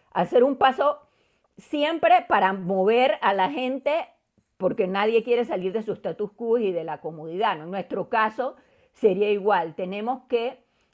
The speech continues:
eh, cambiar de hábitos, y cambiar los hábitos es algo complejo porque está integrado en nuestro estilo de vida y no tenemos conciencia de que lo hacemos.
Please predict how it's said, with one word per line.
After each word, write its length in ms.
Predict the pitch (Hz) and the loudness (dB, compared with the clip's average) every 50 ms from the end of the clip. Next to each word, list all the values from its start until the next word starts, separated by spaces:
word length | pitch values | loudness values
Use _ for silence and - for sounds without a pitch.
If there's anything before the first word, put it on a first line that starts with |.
| _ - | _ -2
eh, 320 | - 175 185 175 170 170 - | 0 0 0 0 -2 -4 -2
cambiar 500 | - 214 190 208 208 220 233 240 240 247 | 0 0 0 0 2 4 4 4 4 2
de 120 | 247 247 | 2 2
hábitos, 720 | 233 220 208 202 202 202 196 - 226 226 269 - _ _ _ _ _ _ - | 2 2 2 2 0 -4 -6 -6 -4 -4 -4 -6 _ _ _ _ _ _ -2
y 140 | 226 208 180 | -2 -2 0
cambiar 640 | - - 208 180 190 190 196 220 240 247 254 262 269 | 0 0 0 0 0 -2 0 2 2 4 4 2 0
los 160 | 277 277 226 | -2 -4 -2
hábitos 560 | 233 233 220 214 220 226 220 247 262 302 294 - | 0 0 0 0 -2 -4 -2 -4 -4 -4 -6 -8
es 100 | - 311 294 277 | -10 -10 -6 -4
algo 380 | 240 208 196 214 214 202 _ - | -2 -2 0 0 -2 -2 _ -6
complejo 540 | 196 180 160 151 - 220 214 208 208 262 | -6 -6 -6 -4 -2 -2 -2 0 -2 -4
porque 200 | 233 349 - - | -8 -8 -10 -10
está 160 | 170 - - 185 | -10 -8 -6 -8
integrado 600 | 180 190 185 - 220 214 214 208 208 202 202 226 | -8 -8 -6 -4 -2 -2 0 0 0 -2 -2 -2
en 60 | 233 | -4
nuestro 260 | 226 196 - - 180 | -8 -10 -8 -8 -10
estilo 260 | 170 170 175 190 190 202 | -10 -10 -10 -10 -8 -6
de 140 | 226 214 | -4 -4
vida 240 | 185 185 185 190 196 | -4 -4 -4 -4 -4
y 40 | 220 | -4
no 160 | 202 190 180 | -6 -8 -8
tenemos 340 | 180 208 190 196 202 214 220 | -8 -8 -8 -8 -10 -12 -12
conciencia 880 | _ - 190 170 180 170 - - - 226 214 208 208 208 208 233 233 233 | _ -8 -8 -8 -8 -10 -12 -10 -4 -4 -2 -2 -4 -6 -4 -4 -4 -4
de 140 | 208 185 170 | -4 -6 -8
que 100 | - 175 | -8 -10
lo 140 | 151 151 143 | -8 -8 -10
hacemos. 600 | - 139 _ - 330 214 196 156 120 104 _ _ | -12 -12 _ -6 -6 -6 -6 -6 -12 -18 _ _